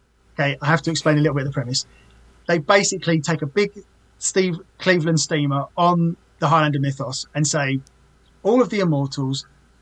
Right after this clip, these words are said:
are alien exiles who've been sent to Earth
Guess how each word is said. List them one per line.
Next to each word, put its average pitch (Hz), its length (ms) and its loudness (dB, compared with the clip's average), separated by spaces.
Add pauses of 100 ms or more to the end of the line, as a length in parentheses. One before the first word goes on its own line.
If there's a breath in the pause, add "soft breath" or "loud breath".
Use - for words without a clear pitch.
(160)
are 175 440 8 (1300)
alien 202 560 2
exiles 165 840 2 (320)
who've 151 120 -6
been 143 100 -2
sent 190 300 0
to 170 120 -2
Earth 160 260 2